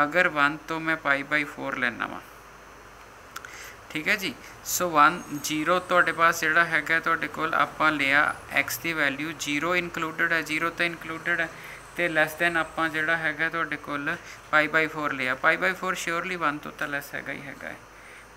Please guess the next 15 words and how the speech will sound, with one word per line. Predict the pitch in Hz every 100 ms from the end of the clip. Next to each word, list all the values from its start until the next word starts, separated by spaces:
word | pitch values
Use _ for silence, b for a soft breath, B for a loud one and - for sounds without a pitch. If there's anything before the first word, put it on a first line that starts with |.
| -
ਪਾਈ | 147 147
by | 147 160 180 - 147
ਜਿਹੜਾ | 151 165
ਹੈਗਾ | 156 143 160
ਤੁਹਾਡੇ | 165 160 151
ਕੋਲ | - 170
ਵਨ | 143 139 147
ਤੋਂ | - 151
ਤਾਂ | 151 151 147
less | 143 143 143
ਹੈਗਾ | 139 147
ਹੀ | 151
ਹੈਗਾ | 139 - 71
ਤੁਹਾਡੇ | - - -
ਕੋਲ, | -